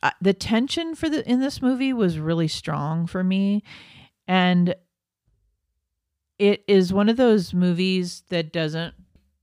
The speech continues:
it doesn't really wrap up. Like, stuff happens and it's not a ton of horror, but it's creepy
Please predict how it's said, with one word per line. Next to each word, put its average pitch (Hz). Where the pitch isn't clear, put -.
it 175
doesn't 196
really 175
wrap 147
up. -
Like, 175
stuff -
happens 202
and 185
it's 180
not 185
a 226
ton 180
of 165
horror, 165
but 175
it's 190
creepy 233